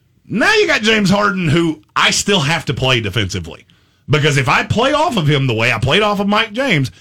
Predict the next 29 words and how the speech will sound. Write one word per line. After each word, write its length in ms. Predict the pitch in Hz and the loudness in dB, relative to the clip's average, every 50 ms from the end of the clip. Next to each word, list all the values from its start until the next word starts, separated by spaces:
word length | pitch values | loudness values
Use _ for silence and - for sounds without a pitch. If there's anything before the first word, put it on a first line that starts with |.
| _ _ | _ _
he's 300 | - - - 262 311 254 | -4 0 0 2 2 2
going 320 | 143 147 147 143 143 160 156 | 2 0 0 0 0 -2 -4
to 160 | - 196 220 202 | -4 -4 -2 -2
bury 540 | 165 135 117 170 180 175 151 127 113 110 98 | 0 0 2 2 2 2 2 0 0 -2 -2
us. 400 | 98 98 87 76 - - - - _ _ _ _ _ _ _ _ _ - | -2 -4 -4 -4 -6 -8 -8 -10 _ _ _ _ _ _ _ _ _ -2
On 280 | 202 208 208 208 196 175 156 | 0 2 2 2 2 2 2
one 240 | 160 247 330 349 349 | 2 2 0 0 0
leg, 500 | 320 320 320 311 208 170 156 156 147 - - - | 0 0 2 2 0 0 0 -2 -6 -8 -10 -8
he 240 | - - 311 349 | -2 0 0 0
can 260 | 349 - 190 185 170 143 | 0 0 -2 0 0 -2
still 320 | - - 262 240 185 156 | -2 0 0 0 0 0
hurt 240 | - - 175 156 120 | -2 -2 -2 -2 -2
us. 300 | 95 82 76 - - - - _ _ - - - - - - - _ _ _ _ - | -4 -6 -6 -8 -10 -10 -14 _ _ -20 -20 -20 -20 -20 -20 -20 _ _ _ _ -2
And 140 | - 147 147 | -2 0 0
I 100 | 143 147 | 0 -2
kind 400 | 131 - - - - 285 320 320 | -2 -4 -4 0 0 2 2 2
of 60 | 285 | 0
feel 200 | - - 240 220 | 0 0 0 2
like 180 | 196 180 170 - | 2 0 0 0
that's 220 | - 151 143 - | -2 -2 -2 -2
what 120 | 131 120 98 | -2 -4 -4
happened. 400 | 92 113 90 - - - - _ _ _ _ _ - - - - | -2 -4 -4 -6 -8 -18 -20 _ _ _ _ _ -20 -18 -8 -4
I 120 | 101 107 | -4 -4
think 240 | - - 175 214 220 | -2 0 -2 0 2
they 100 | 247 220 | 0 2
looked 220 | 214 214 202 - | 2 2 0 0
around 280 | 180 175 180 175 170 170 | 2 2 2 2 2 2
and 140 | 156 147 135 | 2 2 2
went, 180 | 131 123 - | 0 0 -2